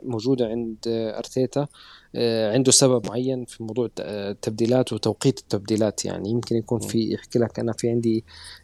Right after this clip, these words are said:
Speaker 1: آه، لينك بين اللاعبين الموجودين حاليا، أنا أي لاعب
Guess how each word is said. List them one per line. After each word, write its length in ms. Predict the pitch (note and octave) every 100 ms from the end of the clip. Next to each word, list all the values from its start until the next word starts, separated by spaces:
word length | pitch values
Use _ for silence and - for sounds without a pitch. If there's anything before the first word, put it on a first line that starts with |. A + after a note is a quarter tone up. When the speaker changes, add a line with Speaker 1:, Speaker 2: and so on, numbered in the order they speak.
| -
Speaker 1:
آه، 260 | A#2+ A2+ A2+
لينك 460 | A#2 C#3 B2 -
بين 260 | G#2+ B2 A#2+
اللاعبين 480 | A#2 G#2+ A2+ B2+ B2
الموجودين 460 | A2+ - A2+ B2
حاليا، 340 | - A2 B2 B2
أنا 320 | A#2+ A#2 G#2+
أي 60 |
لاعب 280 | A#2+ B2 A#2